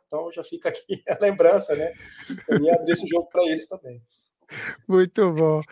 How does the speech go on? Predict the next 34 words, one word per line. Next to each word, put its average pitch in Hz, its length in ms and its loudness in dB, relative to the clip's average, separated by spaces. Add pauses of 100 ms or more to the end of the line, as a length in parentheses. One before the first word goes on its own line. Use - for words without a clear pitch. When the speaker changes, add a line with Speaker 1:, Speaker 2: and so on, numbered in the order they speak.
(280)
Speaker 2:
Já 226 160 4
que - 80 -4
você 254 80 2
falou 226 220 4
da 208 100 6
Ordem 196 220 2
Demolei, 170 460 4
o 247 100 0
que 247 260 0
é 240 100 6
a 226 120 4
Ordem 220 340 2
Demolei? 170 680 2 (220)
E 170 60 -2
pra 185 200 -2
quem 233 200 -2
que - 160 -2
é 202 60 0
especificamente 175 880 -4
a 165 120 4
Ordem 160 260 0
Demolei? 147 480 -4 (540)
Speaker 1:
Bom, 101 280 -8
vou 101 100 -20
falar 120 200 0
da 147 80 4
Ordem 147 200 2
Demolei, 175 360 2
lembrando 220 320 0
que, - 80 -6
assim, 190 220 -6
não 156 180 0
é 156 140 6
o, 214 120 0